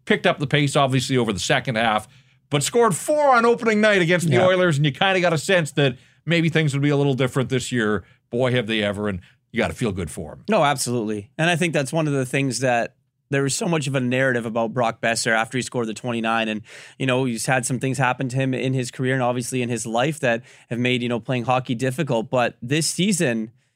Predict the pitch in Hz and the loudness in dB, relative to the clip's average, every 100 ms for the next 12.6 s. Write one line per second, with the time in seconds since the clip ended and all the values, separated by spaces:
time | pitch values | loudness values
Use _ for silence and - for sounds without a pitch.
0 | _ _ - 143 143 127 147 156 127 117 | _ _ -2 0 2 2 2 0 -2 -2
1 | 120 127 113 107 135 156 151 156 127 107 | 0 0 -2 -6 -2 -2 -2 -2 -2 -2
2 | 123 156 143 123 117 113 - _ _ _ | 0 2 0 0 0 -2 -6 _ _ _
3 | _ 135 123 117 - 131 120 110 131 107 | _ -4 -4 -4 -4 -2 -2 -4 -6 -6
4 | - 131 131 117 98 123 113 110 107 101 | -2 2 2 0 -4 -8 -6 -6 -6 -8
5 | - 139 131 123 107 101 - - - - | -4 0 2 2 0 -4 -20 -20 -20 -10
6 | 120 - 170 143 127 120 131 117 117 131 | -4 -2 0 -2 -2 -2 -2 -4 0 0
7 | 139 120 110 113 107 107 110 110 120 107 | 2 0 0 0 0 0 -2 -4 -4 -4
8 | - 135 131 123 117 107 123 117 110 123 | -4 0 0 0 0 -2 -4 -4 -4 -2
9 | 156 123 110 104 123 131 117 123 123 117 | -2 -2 -6 -6 -4 -4 -2 -2 0 -2
10 | 113 - - - 139 127 165 151 131 123 | -2 -10 -20 -6 -6 -2 -2 0 0 0
11 | 131 127 113 - 135 151 131 120 117 107 | -2 -2 -2 -2 0 0 0 0 -2 -2
12 | 110 147 120 113 110 - | 0 0 0 0 0 -4